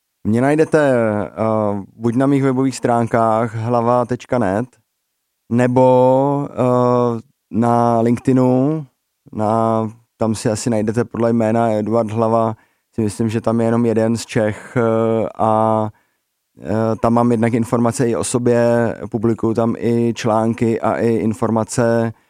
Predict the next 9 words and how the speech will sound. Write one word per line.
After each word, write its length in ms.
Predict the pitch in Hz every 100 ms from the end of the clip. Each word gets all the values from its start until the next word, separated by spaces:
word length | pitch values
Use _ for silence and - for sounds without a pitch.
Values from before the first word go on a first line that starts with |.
| _ -
zajímavosti, 1000 | 110 113 113 113 113 - 117 117 113 92
eh, 160 | 60 110
ohledně 520 | 110 98 113 113 113
automatizace, 880 | 107 113 110 107 110 104 - 113 107
takže 280 | 107 107 110
pokud 280 | 107 113
mě 100 | 117
ještě 200 | 110 -
nesledujete, 840 | 113 101 107 113 110 101 110 107